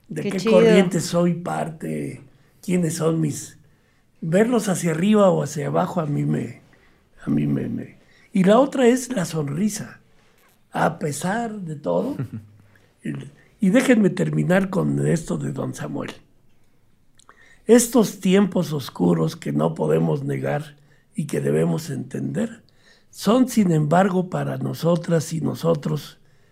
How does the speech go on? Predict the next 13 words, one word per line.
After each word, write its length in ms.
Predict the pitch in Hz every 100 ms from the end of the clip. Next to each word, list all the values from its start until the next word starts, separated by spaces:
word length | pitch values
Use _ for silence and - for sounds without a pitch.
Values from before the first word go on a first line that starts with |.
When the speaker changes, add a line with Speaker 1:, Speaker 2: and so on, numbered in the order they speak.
| _
Speaker 1:
constructores 880 | - 226 196 175 143 - - 143 -
de 100 | 131
paz, 500 | - - - 69 67
defensores 760 | 67 - - 123 - - 127 127
de 120 | 127
derechos 540 | - 131 127 - -
humanos, 560 | - 135 165 202 196 - - _ _ _ _ -
esta 400 | - 175 - 247
es 180 | 175 -
una 220 | 190 170
hora 220 | 156 156 147
de 120 | 165
gracia. 480 | - 131 - -